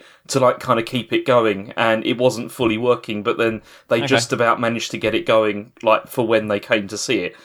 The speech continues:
Speaker 1: And then
Speaker 2: Okay.
Speaker 1: E A were like, "Yeah, that's great, I want that," and that was it. But, uh,
Speaker 2: Okay.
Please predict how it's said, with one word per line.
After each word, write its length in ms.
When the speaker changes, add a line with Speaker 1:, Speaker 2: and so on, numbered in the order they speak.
Speaker 1:
And 160
then 160
Speaker 2:
Okay. 80
Speaker 1:
E 40
A 140
were 80
like, 220
"Yeah, 140
that's 180
great, 300
I 60
want 240
that," 300
and 220
that 100
was 140
it. 260
But, 340
uh, 240
Speaker 2:
Okay. 120